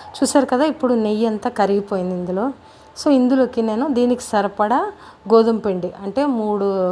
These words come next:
మ్, దాంట్లో మెజర్‌మెంట్‌తో మూడు తీసుకుంటున్నాను. ఈ గోధుమ పిండి అందులో వేసుకోవడము చాలా చక్కగా అక్కడే ఉండి ఫ్రై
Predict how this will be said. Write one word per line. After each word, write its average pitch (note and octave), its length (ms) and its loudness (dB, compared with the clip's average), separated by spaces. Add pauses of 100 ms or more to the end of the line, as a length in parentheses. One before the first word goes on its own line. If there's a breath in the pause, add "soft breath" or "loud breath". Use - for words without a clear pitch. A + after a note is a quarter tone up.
(100)
మ్, F3+ 400 -8 (160)
దాంట్లో G3 640 0
మెజర్‌మెంట్‌తో F#3+ 1000 -2 (340 loud breath)
మూడు A3 220 6
తీసుకుంటున్నాను. G3 1080 -4 (1120)
ఈ A#3+ 40 0
గోధుమ A3 400 6
పిండి C4 500 0 (100)
అందులో G#3+ 280 0
వేసుకోవడము G3 800 0 (400 loud breath)
చాలా A3+ 160 4 (100)
చక్కగా B3 520 -2
అక్కడే G3+ 300 0
ఉండి G3+ 280 0
ఫ్రై G#3 300 2